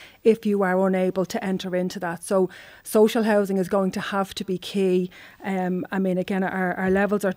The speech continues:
you know, even within the housing targets that government set, whichever government sets them, uh, it, it's not, it's not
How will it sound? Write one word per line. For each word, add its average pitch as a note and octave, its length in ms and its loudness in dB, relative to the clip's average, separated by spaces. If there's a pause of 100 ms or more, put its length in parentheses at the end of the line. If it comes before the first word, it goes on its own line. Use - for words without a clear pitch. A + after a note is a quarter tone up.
you G#3 140 -2
know, F#3 280 0
even G#3 280 -2
within G3+ 320 2
the G#3+ 80 0
housing G#3+ 340 2
targets G3+ 440 -4
that G#3 120 -4
government G3 460 -2
set, G#3 160 -2
whichever G#3+ 400 2
government G3+ 420 0
sets A3 240 -2
them, F#3 260 -2 (400)
uh, F3+ 300 -6
it, - 320 -6
it's - 200 -6
not, F#3+ 200 -4
it's - 160 -8
not G3 140 -2